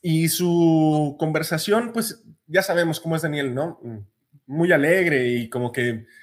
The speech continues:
dejando todo muy por encima y que todo está bien y que, pero en su faz, en su forma de tratar de, de, de, de que todo fuera más cómico, no lo noté tan convencido y,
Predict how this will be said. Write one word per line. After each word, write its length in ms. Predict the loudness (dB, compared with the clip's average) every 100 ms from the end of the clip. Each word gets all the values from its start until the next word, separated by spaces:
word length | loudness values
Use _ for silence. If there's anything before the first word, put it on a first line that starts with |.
| -14 -4
dejando 380 | 0 2 0 0
todo 200 | 0 0
muy 120 | 0
por 120 | 0
encima 640 | -2 -2 -4 0 2 2 0
y 60 |
que 120 | -4 -4
todo 180 | -2
está 180 | -2 -4
bien 420 | -2 2 2 2
y 60 | 0
que, 180 | -6 -8
pero 640 | -2 0 2 0 -2 -8 _ _ _ -6
en 180 | -4 -2
su 400 | 0 0 0 -2 -2
faz, 440 | 2 4 4 2
en 140 | -2 -4
su 160 | -6
forma 440 | -4 0 0 2 0
de 180 | 0 -2
tratar 580 | -2 -4 0 0 2
de, 400 | 0 -2 -2 -8 _ _ _ _ _ _
de, 480 | -20 -20 -4 -4 -4
de, 120 | -8
de 120 | -6 -6
que 80 |
todo 280 | -6 -2 0
fuera 240 | 2 2 2
más 260 | 0 -4
cómico, 480 | -2 0 0 -2 -2
no 360 | -2 -2 0 0
lo 160 | 0
noté 240 | -2 -6 -6
tan 160 | -6
convencido 680 | -6 -6 -6 -4 -4 -4 -6 _ _
y, 200 | -10